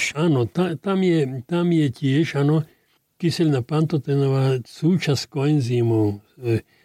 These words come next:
rastový faktor mikroorganizmov, je to antistresový vitamín A, e, vyskytuje sa,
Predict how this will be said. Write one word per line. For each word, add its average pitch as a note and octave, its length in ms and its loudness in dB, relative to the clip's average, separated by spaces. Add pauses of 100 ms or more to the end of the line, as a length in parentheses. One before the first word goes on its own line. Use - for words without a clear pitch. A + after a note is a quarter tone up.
(140)
rastový C3+ 560 0
faktor C#3 480 -2
mikroorganizmov, A#2 1300 0 (460)
je C3+ 160 0
to C3 160 -8
antistresový C3 920 0
vitamín A2+ 680 0
A, G2+ 180 0 (560)
e, A#2+ 400 0 (300)
vyskytuje B2+ 600 0
sa, A2+ 380 -2